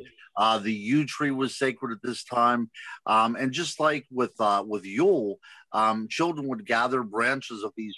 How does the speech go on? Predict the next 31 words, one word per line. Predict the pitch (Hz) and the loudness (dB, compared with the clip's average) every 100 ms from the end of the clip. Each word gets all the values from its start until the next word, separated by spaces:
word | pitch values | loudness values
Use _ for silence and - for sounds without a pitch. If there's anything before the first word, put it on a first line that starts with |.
| - | -2
trees | 117 120 104 | 0 0 -2
and | 101 | 2
bring | 113 120 | 4 4
them | 113 110 | 2 2
inside | 104 - 110 113 | 0 2 2 2
and | 101 | 0
decorate | 107 110 113 104 - | 0 0 -2 -4 -2
the | |
house, | 110 165 135 - - - - - | 2 4 2 -2 -14 -16 -16 2
uh, | 113 | 4
because | 123 135 165 - | 4 6 4 6
things | 185 151 | 2 2
are | |
starting | 147 165 147 | 4 4 4
to | 139 | 2
bloom | 127 151 208 | 2 4 4
at | 190 | 2
this | 110 92 | -2 -4
time. | 101 87 80 - - _ | -4 -4 -6 -16 -20 _
So | - 139 | -2 0
you're | 139 | 0
bringing | 123 160 160 147 | 2 0 0 -2
in | 135 120 - | -2 -2 -2
plants | 135 139 143 135 - - | 0 2 2 0 -10 -8
and | 120 110 | -4 -2
you're | 107 | -2
bringing | 104 127 127 | -2 0 0
in | 117 104 | 0 -2
flowers | - 120 127 123 123 120 107 | -2 2 2 2 0 -2 0
that | 113 98 | 0 0
are | 98 | -4